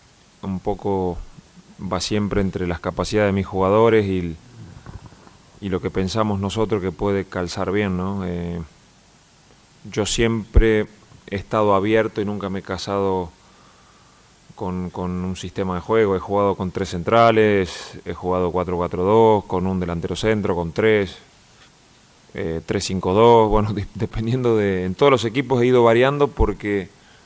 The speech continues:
lo que no ha variado mucho por ahí es, es el estilo del equipo, lo que queremos, que el equipo transmita, que llevar el, eh,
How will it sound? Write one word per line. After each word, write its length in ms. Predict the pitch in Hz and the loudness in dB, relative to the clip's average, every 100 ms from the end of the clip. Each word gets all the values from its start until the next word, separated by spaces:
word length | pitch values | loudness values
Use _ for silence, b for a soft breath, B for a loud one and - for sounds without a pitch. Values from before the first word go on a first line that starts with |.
| - - | -20 -10
lo 160 | 107 95 | -8 -4
que 100 | 107 | -2
no 240 | 120 127 | 2 6
ha 60 | 123 | 8
variado 360 | 120 123 120 | 8 8 6
mucho 320 | 117 139 - 117 | 6 0 -2 0
por 180 | 107 | 2
ahí 160 | 104 113 | 2 4
es, 280 | 107 95 - | 4 2 -4
es 180 | 95 - | -8 -4
el 100 | 95 | -4
estilo 360 | 90 127 113 | -2 2 4
del 100 | 104 | 4
equipo, 480 | 101 135 143 120 - - b b b b b | 4 2 2 2 0 -4 b b b b b
lo 140 | 101 | -6
que 100 | 92 | -4
queremos, 540 | 95 110 135 131 131 113 | 0 4 4 4 0 -2
que 160 | - | -6
el 80 | 95 | -4
equipo 580 | 95 104 95 104 98 87 - - | -4 -6 -4 0 0 -2 -8 -8
transmita, 840 | 95 90 131 135 139 135 127 110 | -6 -2 -2 0 2 2 4 0
que 200 | - 90 | -2 -6
llevar 460 | 85 92 107 113 98 - | -4 -2 0 -2 -4 -12
el, 460 | 90 98 95 90 87 - b b b b b b b b b _ - | -8 -6 -4 -6 -10 -16 b b b b b b b b b _ -10
eh, 560 | 95 90 87 87 85 | -6 -4 -4 -6 -8